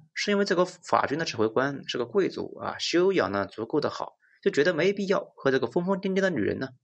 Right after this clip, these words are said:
来较真。也可能是因为贞德的父亲呢曾经是一个小官吏，所以呢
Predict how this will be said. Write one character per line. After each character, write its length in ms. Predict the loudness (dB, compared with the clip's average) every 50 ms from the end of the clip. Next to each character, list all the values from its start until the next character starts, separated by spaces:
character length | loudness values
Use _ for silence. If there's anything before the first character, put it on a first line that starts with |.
| _ _
来 80 | -6
较 140 | -4 -2 -2
真。 300 | -2 -2 -4 -4 -8 -16 _ _ _ _ _ _ _ _ _ _ _ _ _ _ _ _ _ _
也 260 | -2 2 2 4 2
可 200 | 2 2 0 0
能 200 | 0 0 -4 -6 -12 -18 -20 -20 -16 -8
是 180 | -6 -2 0 2
因 60 | 4
为 80 | 4 2
贞 260 | 2 2 0 2 4
德 100 | 2 2
的 60 | 2
父 220 | 0 0 -2 -2
亲 160 | 0 -2 -4 -4
呢 140 | -6 -8 -10 -12 -18 -18 _ -2
曾 220 | 0 2 2 2
经 260 | 0 0 0 -2 -4 -6
是 180 | -4 0 2 2
一 60 | 2
个 80 | 2 0
小 160 | 0 -2 -2
官 240 | -2 -2 -2 -2 -4
吏， 160 | -8 -12 -14 _ _ _ _ _ _
所 220 | -2 0 2 2
以 40 | 2
呢 180 | 2 0 0